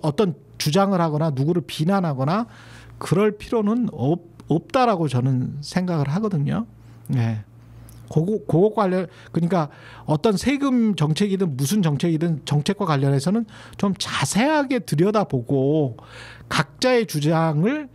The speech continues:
자세하게 본 다음에, 그 주장이 다 나온 다음에 비판할 건 비판하고 수용할 건 수용해도 늦지 않다. 그런데 무조건 한쪽은 비난하고 무조건 한쪽은,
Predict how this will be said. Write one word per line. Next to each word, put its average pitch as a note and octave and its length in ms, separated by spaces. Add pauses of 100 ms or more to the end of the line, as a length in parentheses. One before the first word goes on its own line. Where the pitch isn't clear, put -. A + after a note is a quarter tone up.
(160)
자세하게 A#3+ 600 (100)
본 G#3 280
다음에, C3 640 (420)
그 F#3 160
주장이 G3+ 440
다 - 280
나온 E3+ 400
다음에 D#3 680 (480)
비판할 F3 440
건 D#3+ 160
비판하고 C3 720
수용할 A#3 460
건 F3+ 160
수용해도 G3 720 (380)
늦지 D#3+ 340
않다. B2 520 (880)
그런데 E3+ 380 (180)
무조건 D4 760
한쪽은 B3+ 540
비난하고 D#3+ 760 (360)
무조건 B3+ 480
한쪽은, A#3 680